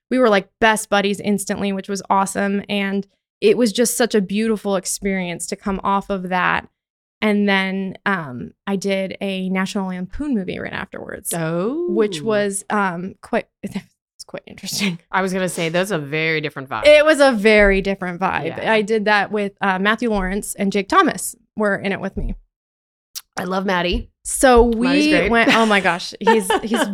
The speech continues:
Speaker 1: he was wonderful with me
Speaker 2: Yeah,
Speaker 1: on set. He
Speaker 2: good.
Speaker 1: was the one, him and both, both him and Jake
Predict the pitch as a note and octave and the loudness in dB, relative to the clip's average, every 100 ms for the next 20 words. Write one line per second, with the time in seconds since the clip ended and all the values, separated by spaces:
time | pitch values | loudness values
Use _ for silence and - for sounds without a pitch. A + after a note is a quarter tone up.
0 | F#3+ A3+ C#4+ C#4+ G#3 G3+ G#3 F#3+ F3 E3 | -4 0 2 4 2 2 2 0 -4 -6
1 | E3 F#3 F3+ E3 F3 - F#3 - - C#4+ | -6 -6 -2 0 0 2 0 0 0 6
2 | D#4+ E4 C#4 A3 A3+ G#3+ G#3 G3+ G3+ C#4+ | 8 8 6 4 4 6 4 4 4 4
3 | A4+ G4 G#3+ A3 A#3 - G#3 G#3+ C4 F#4 | 6 4 4 2 0 -2 -2 -2 -2 -2
4 | E4+ D4+ A3 F3+ F3 | 0 0 2 0 -2